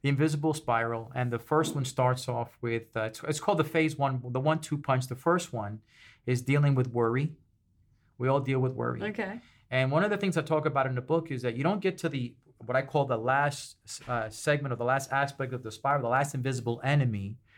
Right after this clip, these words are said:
Speaker 1: is depression.
Speaker 2: Hmm.
Speaker 1: Well, depression just, just doesn't pop up. There's a series of things that happen, a series of invisible enemies you have to battle with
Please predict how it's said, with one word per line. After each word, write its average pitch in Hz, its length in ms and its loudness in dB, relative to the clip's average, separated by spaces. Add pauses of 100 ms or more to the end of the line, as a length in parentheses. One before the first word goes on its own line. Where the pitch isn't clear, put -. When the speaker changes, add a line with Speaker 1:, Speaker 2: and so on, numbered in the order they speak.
(540)
Speaker 1:
is 127 160 2
depression. - 560 -4 (840)
Speaker 2:
Hmm. 208 280 -8
Speaker 1:
Well, 131 120 2
depression 175 440 -2
just, 151 360 -6 (120)
just 147 200 -6
doesn't 117 340 -2 (220)
pop - 260 -2
up. 127 400 0
There's 127 180 -4
a 117 60 -6
series 170 480 2
of 131 140 -2
things 131 200 -4
that 117 80 -2
happen, 131 260 -2
a 127 40 -14
series 185 360 0
of 147 120 2
invisible 131 420 2
enemies 131 400 0
you 135 60 6
have 127 140 0
to 113 60 -2
battle 131 360 2
with 92 300 -8